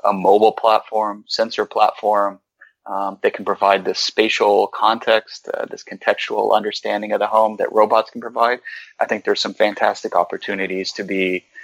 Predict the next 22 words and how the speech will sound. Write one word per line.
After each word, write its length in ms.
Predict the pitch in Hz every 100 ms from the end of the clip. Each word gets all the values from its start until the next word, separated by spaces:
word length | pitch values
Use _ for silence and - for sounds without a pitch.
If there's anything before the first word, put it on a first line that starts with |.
| - -
uh, 160 | 98 -
integrating 580 | 117 110 107 101 101 95
those 260 | 98 104
unique 260 | 107 104 107
capabilities 760 | - 113 110 117 120 117 113 -
with 120 | -
the 80 | 104
very 400 | 101 101 98 95
compelling 480 | - - 101 101
and 80 | 95
unique 280 | 92 98 101
capabilities 680 | - 95 95 95 95 95 95
of 100 | -
things 280 | 107 98 -
like, 240 | 101 95 - - - - -
um, 460 | 98 95 92 92 - -
uh, 180 | 101 -
Alexa 460 | 101 101 101 - 98
or 140 | 90
Google 280 | 90 101 101
Home, 480 | 110 104 104 101 92
or, 340 | 90 92 90